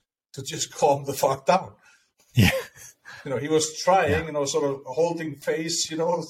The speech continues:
Speaker 1: <laughs> you know, for me and all of that, but, but he was basically freaking out the whole time. And I thought, just what a phenomenal gift it is to do this
Speaker 2: Oh.
Speaker 1: practice for a long enough time to just be able to
Speaker 2: Mm.
Speaker 1: control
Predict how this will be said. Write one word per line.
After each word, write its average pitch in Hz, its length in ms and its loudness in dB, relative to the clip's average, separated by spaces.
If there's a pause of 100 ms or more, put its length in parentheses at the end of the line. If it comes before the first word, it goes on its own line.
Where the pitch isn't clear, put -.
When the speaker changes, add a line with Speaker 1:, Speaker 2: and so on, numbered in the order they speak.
(100)
Speaker 1:
<laughs> - 160 -20
you 143 340 -14
know, 170 260 -10
for 147 180 -6
me 156 180 -6
and 165 120 -2
all 156 160 6
of 156 80 6
that, 170 200 2
but, 143 120 -6 (760)
but 127 100 -4
he 170 80 -2
was 240 180 -2
basically 156 540 0
freaking 143 440 -4
out 143 220 2
the 143 100 0
whole 143 200 0
time. 143 300 -2
And 113 100 -4
I 135 40 -2
thought, 165 320 -2
just - 360 -8 (580)
what 190 120 2
a 185 60 6
phenomenal 156 680 2
gift 151 360 -4
it 143 80 0
is 143 280 0
to 143 200 -6 (880)
do 175 220 -6
this 156 160 2
Speaker 2:
Oh. 95 140 6
Speaker 1:
practice 92 460 0 (440)
for 139 220 0
a 131 60 2
long 139 260 4
enough 127 360 -2
time 123 320 0
to - 120 -20
just - 240 -18
be 120 100 -20
able 123 220 -14
to - 140 -14
Speaker 2:
Mm. 117 80 2
Speaker 1:
control 127 800 0